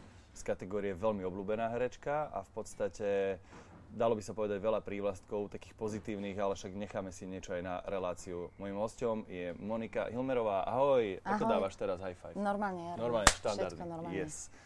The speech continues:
Speaker 1: Máme aj klapku zároveň spravenú. Ďakujem ti veľmi pekne, že si
Speaker 2: Ahojte.
Speaker 1: prijala pozvanie.
Speaker 2: Ahoj.
Speaker 1: A videla si niekedy Throwback Thursday s niekým niečo? Zachytila si?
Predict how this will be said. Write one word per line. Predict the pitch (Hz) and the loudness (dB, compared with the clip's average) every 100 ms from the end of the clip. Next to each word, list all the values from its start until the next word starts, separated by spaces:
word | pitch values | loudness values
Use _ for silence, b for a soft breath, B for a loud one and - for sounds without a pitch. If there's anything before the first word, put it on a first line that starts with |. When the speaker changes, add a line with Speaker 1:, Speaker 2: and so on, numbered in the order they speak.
| B | B
Speaker 1:
Máme | 117 107 | -2 0
aj | 98 | 0
klapku | 104 101 - | -2 -2 -2
zároveň | 90 87 82 85 | -6 -6 -6 -8
spravenú. | 80 82 85 85 | -10 -10 -8 -6
Ďakujem | 90 123 127 107 | 0 0 0 -6
ti | |
veľmi | 110 107 | -4 -4
pekne, | 104 - | -6 -8
že | 98 | -10
si | 95 | 0
Speaker 2:
Ahojte. | - 110 | 2 2
Speaker 1:
prijala | 101 95 | 2 2
pozvanie. | 98 95 101 110 151 - B B B B | 0 0 2 4 2 0 B B B B
Speaker 2:
Ahoj. | 190 190 | -8 2
Speaker 1:
A | 180 101 107 104 107 - - b b b b - | 8 12 12 12 8 2 -20 b b b b -10
videla | 113 113 147 | 0 6 6
si | 160 | 6
niekedy | 175 190 175 | 0 -2 -2
Throwback | 175 175 175 | 0 2 2
Thursday | 180 175 165 | 2 2 2
s | 135 | 4
niekým | 123 127 - 147 | 4 2 0 0
niečo? | 127 123 147 117 | 2 2 2 4
Zachytila | 117 110 139 165 160 | 4 2 -2 2 2
si? | 156 156 | 2 -2